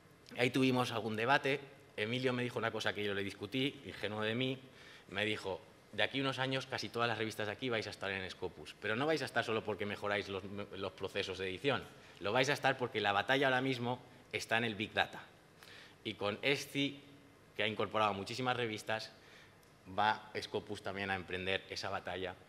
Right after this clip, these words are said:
y las revistas van a ir sumándose más a, a esta, a este indicador o a esta base, ¿no? Y, y,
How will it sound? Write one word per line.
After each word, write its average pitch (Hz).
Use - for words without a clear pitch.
y 104
las 98
revistas 92
van 90
a 90
ir 98
sumándose 104
más 92
a, 82
a 87
esta, 80
a 90
este 87
indicador 90
o 95
a -
esta 80
base, -
¿no? 95
Y, 95
y, 87